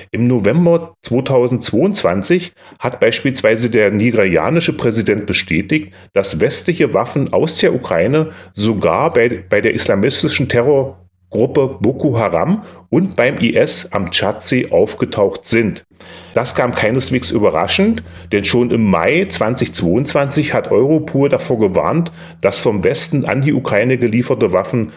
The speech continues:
auf dem internationalen Schwarzmarkt gelandet sind und auch eine Gefahr für Europa darstellen könnten.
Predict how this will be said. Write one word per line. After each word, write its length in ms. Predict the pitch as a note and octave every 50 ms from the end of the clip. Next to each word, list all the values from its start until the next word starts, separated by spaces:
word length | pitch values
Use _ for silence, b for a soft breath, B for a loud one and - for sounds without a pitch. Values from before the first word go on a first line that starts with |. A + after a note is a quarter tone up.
| B B _
auf 280 | - F#2 A#2 C3 - -
dem 180 | - C#3 C3+
internationalen 720 | - A#2+ B2 - D3 B2 A#2 A2 - - B2 A2+ G#2+ G#2 A2
Schwarzmarkt 720 | - - - F2 G2+ - - - - A2 G#2 G#2 - -
gelandet 460 | - F#2 F2 F2 G2 A2 G2+ F#2+ -
sind 340 | - - A2+ C#3+ E3 E3 E3+ B B B B B _ _
und 400 | G2 G#2 D3 G3 A3 G#3+ - -
auch 340 | F2 F2+ C3 E3 F3+ - -
eine 200 | - A#2 B2+ C3+
Gefahr 440 | B2 A#2+ - - G#2 G2 A2+ C3 C3
für 220 | - - B2 A2+
Europa 480 | - G#2 G#2 F2+ F#2+ A#2+ A#2+ - B2 -
darstellen 680 | - D#2+ E2+ A2+ A2 - - - A2 G#2+ A2 G#2 - -
könnten. 680 | - - A2+ G#2 A2 A#2+ - - F2 D2 D2 - -